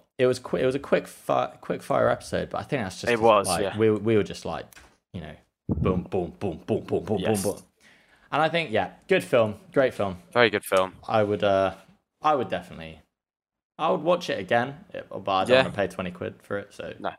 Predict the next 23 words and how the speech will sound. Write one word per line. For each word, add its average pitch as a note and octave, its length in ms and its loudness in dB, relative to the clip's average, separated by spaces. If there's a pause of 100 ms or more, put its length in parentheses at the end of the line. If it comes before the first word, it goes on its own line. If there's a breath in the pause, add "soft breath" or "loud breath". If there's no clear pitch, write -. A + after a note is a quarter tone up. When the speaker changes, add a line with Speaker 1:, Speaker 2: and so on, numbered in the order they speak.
(160)
Speaker 1:
probably F2 220 -12
not. F2 220 -10 (140)
<laughs> - 1500 -10
Speaker 2:
Not G#2 140 -2
worth E2+ 80 0
Speaker 1:
Uh, A#2 160 0
Speaker 2:
it B1+ 80 -14
yet. - 180 -10 (380)
Just A2 100 -10
Speaker 1:
but B2 60 4
Speaker 2:
wait E3+ 80 6
Speaker 1:
yeah. F3+ 160 6
Speaker 2:
for F#2+ 80 -2 (120)
a G2+ 80 -4
rerun. G2 200 -4 (680)
Speaker 1:
Encoding C#3+ 500 -4
overloaded. C3+ 680 -2
Oh, C3+ 180 -10
get C3+ 180 -10
fucked, - 400 -8
O F#2+ 120 -6
B F#2+ 120 -8
S. G2 260 -10